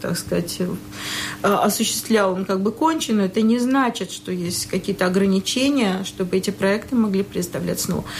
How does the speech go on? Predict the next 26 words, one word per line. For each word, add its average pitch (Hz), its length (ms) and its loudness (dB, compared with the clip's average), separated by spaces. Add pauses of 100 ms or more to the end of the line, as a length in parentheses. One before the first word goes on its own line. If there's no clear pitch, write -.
(300)
Но 220 80 4
вторая 311 380 2
вещь, 311 180 -2
которую 226 300 -2
я 196 80 2
очень 220 340 0
хочу 208 260 -4
подчеркнуть, 202 680 -2
что - 180 0
это 220 220 2
не 254 360 4
бюджетное 185 720 -2
финансирование, 170 840 0
вот 175 180 0 (120)
в 196 80 0
отличие 196 440 2
от 175 100 0
структурных 185 640 0
фондов, 427 380 0
которые 165 400 0
я 160 80 2
говорила, 170 520 0 (500)
это 254 380 4
не 247 200 -2
бюджетные 220 600 0
деньги, - 420 -6